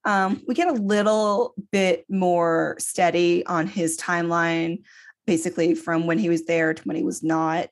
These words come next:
Uh, he is there in preschool with Izuku and Katsuki, and he's one of Katsuki's biggest supporters.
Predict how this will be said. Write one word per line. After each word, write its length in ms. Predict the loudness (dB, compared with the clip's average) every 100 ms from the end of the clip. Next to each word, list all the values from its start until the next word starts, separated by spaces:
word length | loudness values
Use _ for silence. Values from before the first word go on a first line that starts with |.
| _
Uh, 200 | -10 -8
he 420 | -6 -2 0 0
is 240 | 2 0 0
there 220 | 0 0
in 140 | -2
preschool 760 | -4 -2 -2 0 0 0 0 -4
with 360 | -2 0 0 -2 -14 _
Izuku 640 | -2 0 0 0 0 0 0
and 380 | 0 -2 0 -4
Katsuki, 720 | -4 -4 -4 -8 -6 -6 -8 _ -20 -20 -6
and 240 | -2 -2 -2
he's 200 | -2 -2
one 140 | -2
of 120 | -2
Katsuki's 440 | -2 -4 -4 -6 -4
biggest 300 | -2 -2 -4
supporters. 840 | -6 -4 -2 -2 -2 -6 -8 -10